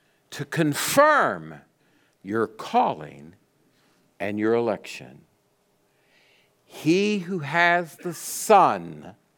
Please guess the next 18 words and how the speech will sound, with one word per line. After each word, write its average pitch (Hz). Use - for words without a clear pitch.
has 101
the 113
life, 104
but 101
he 143
who 127
has 101
not 131
the 80
Son -
has -
not 104
the 101
life. -
Eternal 156
life 92
and 95
salvation 101